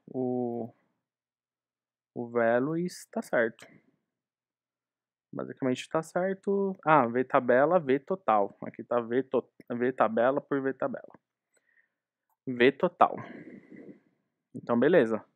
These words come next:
O resultado, ele é o mesmo. Deixa eu aumentar as casas decimais, duas casas decimais. Ok. Por exemplo, fornecedor I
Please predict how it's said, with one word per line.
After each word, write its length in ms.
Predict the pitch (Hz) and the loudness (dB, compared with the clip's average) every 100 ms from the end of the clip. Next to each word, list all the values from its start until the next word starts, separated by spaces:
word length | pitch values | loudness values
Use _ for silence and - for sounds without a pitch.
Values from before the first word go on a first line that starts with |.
| _ _ _ _ _ - | _ _ _ _ _ -2
O 80 | |
resultado, 480 | 131 143 139 147 165 | 2 2 6 6 8
ele 100 | 127 | 6
é 40 | 127 | 6
o 60 | |
mesmo. 440 | 185 160 123 110 - _ | 6 4 2 -2 -6 _
Deixa 220 | - - 135 | -14 -2 0
eu 20 | |
aumentar 260 | 139 139 | 0 2
as 140 | 127 - | 0 0
casas 280 | 117 110 110 | -2 -2 -4
decimais, 540 | 107 135 131 139 180 | -6 -4 -2 -2 -4
duas 240 | 131 120 | 0 0
casas 300 | - 117 113 | 0 -4 -4
decimais. 720 | 113 110 - 156 147 220 - - _ _ _ _ _ _ _ _ _ _ _ _ _ _ _ _ - _ _ _ _ _ _ _ _ _ _ _ _ _ - | -8 -10 -4 -2 -2 -4 -8 -20 _ _ _ _ _ _ _ _ _ _ _ _ _ _ _ _ -20 _ _ _ _ _ _ _ _ _ _ _ _ _ -6
Ok. 460 | 151 - 139 151 - _ _ | -6 0 0 0 -4 _ _
Por 100 | 120 | 0
exemplo, 280 | 120 127 123 | 2 2 2
fornecedor 640 | 131 127 127 - 127 127 | 4 4 4 0 2 2
I 260 | 120 165 - | 2 0 -2